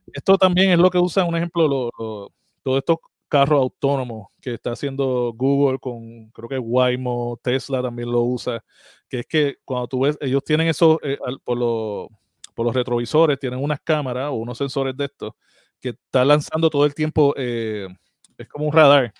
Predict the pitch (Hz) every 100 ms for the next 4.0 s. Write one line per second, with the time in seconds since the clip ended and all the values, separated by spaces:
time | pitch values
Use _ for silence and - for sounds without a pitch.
0 | _ - 127 123 143 143 147 147 135 131
1 | 120 107 - - - _ - 123 127 139
2 | 139 143 127 104 - _ _ _ _ -
3 | 127 123 160 151 156 156 131 - 147